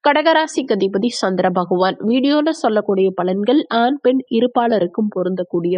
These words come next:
பலன்கள். கடகராசி அன்பர்களுக்கு கடந்த காலகட்டங்கள்ல பாக்கியஸ்தானத்துல சுக்கிரன் உச்சமடைஞ்சு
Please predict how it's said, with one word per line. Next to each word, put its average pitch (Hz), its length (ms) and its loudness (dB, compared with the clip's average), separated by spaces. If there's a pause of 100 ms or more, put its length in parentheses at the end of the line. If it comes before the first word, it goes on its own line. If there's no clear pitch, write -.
(120)
பலன்கள். 180 420 -2 (500)
கடகராசி 302 640 2 (240)
அன்பர்களுக்கு 202 760 0 (440)
கடந்த 349 300 2 (100)
காலகட்டங்கள்ல 254 880 2 (180)
பாக்கியஸ்தானத்துல 262 1120 2 (400)
சுக்கிரன் 381 440 2 (160)
உச்சமடைஞ்சு 311 600 4